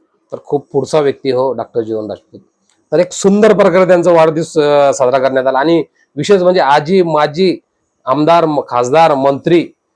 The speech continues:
विशेष करून यांचे फोन आले आणि काही लोक त्यांना भेटायला पण आली. मी त्याचं म्हणजे प्रथम द-, दर्शनी म्हणजे मी बघितलं डोळ्यांनी. अ, तर, अ,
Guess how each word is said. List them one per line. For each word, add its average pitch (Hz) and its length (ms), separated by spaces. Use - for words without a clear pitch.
विशेष 190 360
करून 190 200
यांचे 185 220
फोन 175 320
आले 170 280
आणि 131 240
काही 156 240
लोक 160 180
त्यांना 156 240
भेटायला 131 360
पण 123 160
आली. 117 260
मी 127 120
त्याचं 139 320
म्हणजे 127 360
प्रथम 139 460
द-, 135 340
दर्शनी 143 300
म्हणजे 135 380
मी 135 280
बघितलं 151 360
डोळ्यांनी. 135 360
अ, 123 460
तर, 160 260
अ, 165 400